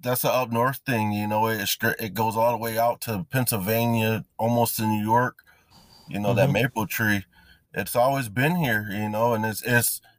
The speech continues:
Speaker 1: in our creation story, they talk about, um, how that began. You know, it used to run plentiful, you know, um, they used to just drip off the, the sticks. You could break a stick and that syrup would just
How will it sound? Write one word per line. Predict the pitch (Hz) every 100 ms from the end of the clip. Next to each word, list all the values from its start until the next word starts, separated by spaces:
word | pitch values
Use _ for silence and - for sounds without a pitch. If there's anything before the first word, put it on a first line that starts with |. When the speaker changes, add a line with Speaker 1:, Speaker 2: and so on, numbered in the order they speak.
| -
Speaker 1:
in | 123
our | 123
creation | 139 139 156 139
story, | 120 - 113 104
they | 101
talk | - 117 -
about, | 98 104 104
um, | 101 101 98 92 _ _ _ _ _ _ _ -
how | 139 120
that | 120 113
began. | 104 92 117 113 95 110 -
You | 101
know, | 98 98
it | 104
used | 120 -
to | 107
run | 101 101
plentiful, | 95 131 135 131 110 98 98 _ _ _ _ _ _ -
you | 107 101
know, | 101 101 104
um, | 98 92 -
they | 101
used | 104 98
to | -
just | 98 107 98
drip | 98 110 -
off | 104 110
the, | - 101 -
the | 107
sticks. | - - 120 -
You | 95
could | 95 85
break | 107 -
a |
stick | - - 117 -
and | 92
that | 76
syrup | - 107 101
would | 98 87
just | 95 85